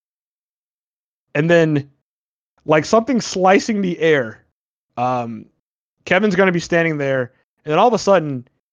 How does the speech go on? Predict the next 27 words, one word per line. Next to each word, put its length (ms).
he's 140
gonna 160
feel 140
a 40
sharp 280
pain, 320
and 80
he's 120
gonna 140
slouch 760
over 200
to 120
the 60
s-, 200
right 260
side 380
as 280
his 440
right 320
leg 220
is 140
severed 340
from 200
the 80
kn-, 160
knee 240
down. 280